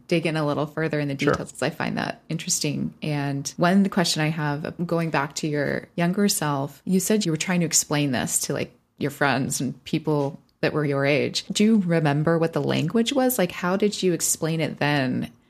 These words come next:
Speaker 2: There was one
Speaker 1: And
Speaker 2: specific thing that I recall, and I tell this story often. I remember, because most of my friends,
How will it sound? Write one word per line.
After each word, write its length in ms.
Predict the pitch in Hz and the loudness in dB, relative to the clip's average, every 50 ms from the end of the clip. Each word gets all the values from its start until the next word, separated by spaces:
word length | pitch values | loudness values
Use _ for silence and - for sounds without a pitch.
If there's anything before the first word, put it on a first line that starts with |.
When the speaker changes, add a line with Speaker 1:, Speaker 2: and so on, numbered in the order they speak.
| _ _ _ | _ _ _
Speaker 2:
There 160 | - 120 110 107 | 4 6 6 8
was 140 | 104 95 98 | 6 6 4
one 240 | 92 98 110 127 | 4 4 6 6
Speaker 1:
And 220 | 156 175 170 165 165 | 8 6 6 4 4
Speaker 2:
specific 600 | - - - 127 - - 135 120 - 131 - - | 2 2 2 2 4 6 4 4 6 4 2 4
thing 300 | - 113 107 101 98 92 | 4 4 4 6 4 4
that 100 | 90 85 | 6 6
I 80 | 87 | 6
recall, 520 | 90 90 - - - 95 92 90 87 87 87 | 6 4 4 4 4 4 4 6 6 4 4
and 80 | 85 | 4
I 100 | 85 85 | 2 2
tell 220 | 82 - - 95 85 | 2 2 2 2 2
this 100 | 85 - | 2 0
story 320 | - - 95 85 80 78 | 0 2 2 2 2 2
often. 380 | 80 82 85 85 - 82 76 - | 2 2 2 2 0 -2 -4 -2
I 80 | - 92 | 0 2
remember, 840 | 90 87 87 90 95 113 135 147 135 127 117 110 107 104 104 107 - - - _ _ _ - | 2 4 4 6 6 6 6 6 6 6 8 8 8 6 6 2 -4 -18 -20 _ _ _ -2
because 200 | 104 98 92 90 | 2 2 4 6
most 260 | 107 131 170 175 - 175 | 6 6 6 4 4 2
of 40 | |
my 140 | 139 123 104 | 4 4 2
friends, 800 | - - - 107 107 104 101 95 90 87 85 85 82 87 87 | 2 0 2 4 4 6 6 4 4 4 4 2 2 2 0